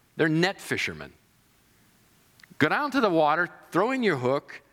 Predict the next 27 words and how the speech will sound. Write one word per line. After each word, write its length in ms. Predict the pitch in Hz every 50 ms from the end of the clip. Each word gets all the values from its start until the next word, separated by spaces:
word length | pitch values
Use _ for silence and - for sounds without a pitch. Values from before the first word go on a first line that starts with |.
| _ _ _ - _ _
catch 320 | - 170 190 254 269 -
a 80 | 247 170
fish, 380 | - - 143 131 135 143 -
first 340 | - - 190 233 311 - -
fish 260 | - - 196 170 -
you 60 | - 135
drag 320 | - - 127 131 135 139
up, 140 | 151 151 165
open 240 | 175 190 196 240 247
its 160 | 220 - -
mouth, 320 | 143 131 135 143 147 -
there 100 | 147 151
you're 160 | 180 233 240
gonna 200 | 202 202 202 190
find 340 | 175 - - 170 165 170 165
the 40 | 156
exact 440 | 135 123 117 143 147 175 196 - -
coin 320 | - 175 160 160 156 147
necessary 560 | 151 165 165 - 151 - - 107 104 113 127 - - - - - -
to 80 | - 139
pay 760 | - - 147 147 156 165 165 165 170 165 165 160 151 143 139
the, 340 | 131 110 113 113 120 127 127
you 100 | 135 135
know, 360 | 127 123 120 120 120 120 120
the 100 | 117 113
double 260 | 117 120 127 131 143
drachma 520 | 127 135 127 113 120 - - 107 - -